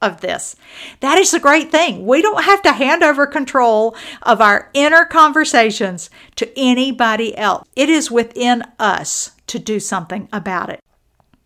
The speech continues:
I remember years ago, I was working on a major capital project,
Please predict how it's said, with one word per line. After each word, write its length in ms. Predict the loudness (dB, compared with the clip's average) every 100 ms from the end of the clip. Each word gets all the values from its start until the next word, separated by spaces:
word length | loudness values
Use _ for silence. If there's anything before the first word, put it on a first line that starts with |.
| 4
I 120 | 6
remember 320 | 6 4 2
years 340 | 0 0 0 -2
ago, 480 | 0 2 4 2 2
I 140 | 0
was 160 | 0 0
working 320 | -2 -2 -4
on 140 | -4
a 40 | -4
major 320 | -4 -4 -4
capital 380 | -4 -4 -4 -6
project, 560 | -4 -6 -6 -12 -14